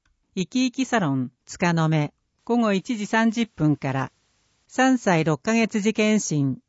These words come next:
戸籍係、窓口延長、午後七時まで。移動図書館、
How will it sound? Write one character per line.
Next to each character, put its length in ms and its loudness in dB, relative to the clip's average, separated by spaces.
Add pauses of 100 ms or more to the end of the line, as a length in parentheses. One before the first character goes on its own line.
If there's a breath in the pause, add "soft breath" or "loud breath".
(500)
戸 140 -4
籍 240 -2
係、 560 0
窓 260 2
口 220 0
延 240 2
長、 400 -2 (260)
午 140 0
後 160 0
七 240 -6
時 100 0
ま 140 2
で。 200 -4 (640)
移 120 0
動 220 2
図 120 0
書 140 -2
館、 340 0